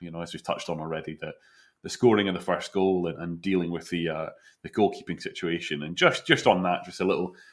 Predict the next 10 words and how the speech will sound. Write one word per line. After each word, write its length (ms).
segue, 480
uh, 180
detour 480
on 140
that 220
one. 180
I 100
find 280
it 80
mad 380